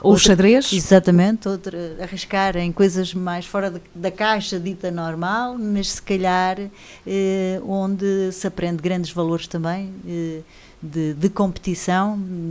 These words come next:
Speaker 2: de respeito, de entrega, de trabalho, eh, que são coisas que para o mundo, eh, são necessárias.
Speaker 1: Uhum.
Speaker 2: A vi-, os pais não podem proteger os filhos a vida inteira, eles vão ter que ser lançados, e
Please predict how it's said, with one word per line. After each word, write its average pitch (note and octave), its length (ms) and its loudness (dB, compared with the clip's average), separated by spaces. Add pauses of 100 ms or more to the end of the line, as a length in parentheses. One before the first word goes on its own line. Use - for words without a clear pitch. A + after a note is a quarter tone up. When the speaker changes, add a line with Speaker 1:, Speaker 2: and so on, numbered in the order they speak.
Speaker 2:
de E3+ 120 -2
respeito, F#3 840 -4 (300)
de E3+ 80 -4
entrega, F#3+ 680 -2
de D#3+ 160 -14
trabalho, G3+ 680 2 (480)
eh, F#3 360 -2 (120)
que - 80 -18
são F3+ 220 -8
coisas F#3+ 340 -6
que - 100 -18
para F#3+ 200 -4
o F3+ 60 -2
mundo, G3 800 2 (160)
eh, - 800 -14
são - 180 -6
necessárias. D3 580 -6 (280)
Speaker 1:
Uhum. D#3 300 0
Speaker 2:
A D3+ 80 -12
vi-, D#3+ 320 -8
os - 100 -12
pais E3 200 -2
não F#3 100 -2
podem F3+ 240 -4
proteger E3 300 -4
os E3 80 -4
filhos D#3+ 260 -6
a E3 60 -2
vida E3 160 -2
inteira, F3 400 -2
eles F3 140 -8
vão E3+ 140 -8
ter E3+ 120 -10
que - 120 -14
ser F3+ 120 -6
lançados, E3+ 600 -6 (200)
e - 20 -20